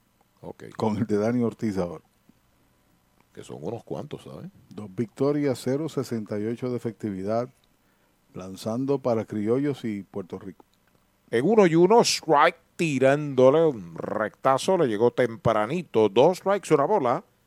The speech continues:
Speaker 1: para Guillén. Mayagüez hizo una en el primer inning,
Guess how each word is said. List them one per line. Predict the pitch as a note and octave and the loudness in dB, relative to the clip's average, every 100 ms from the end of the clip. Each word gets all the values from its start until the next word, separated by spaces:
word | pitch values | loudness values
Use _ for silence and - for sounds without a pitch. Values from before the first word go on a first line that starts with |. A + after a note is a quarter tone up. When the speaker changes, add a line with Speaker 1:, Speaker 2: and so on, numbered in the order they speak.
| _ _ _ _ _ _ | _ _ _ _ _ _
Speaker 1:
para | B2 B2 B2 | 0 0 -2
Guillén. | A#2 F3+ C#3 G2 C2+ B1 | -4 -6 -4 -6 -8 -6
Mayagüez | F#2+ C3+ C#3 A3+ - | -2 0 0 0 0
hizo | F#3 - D3+ | 0 6 6
una | A3 F#3+ C#3 | 6 2 2
en | C3 | 0
el | C3 B2+ | 0 -2
primer | - C3 B2+ D3+ | -2 -2 2 0
inning, | G#3+ C#3 C3+ E3 | 0 -4 -4 -6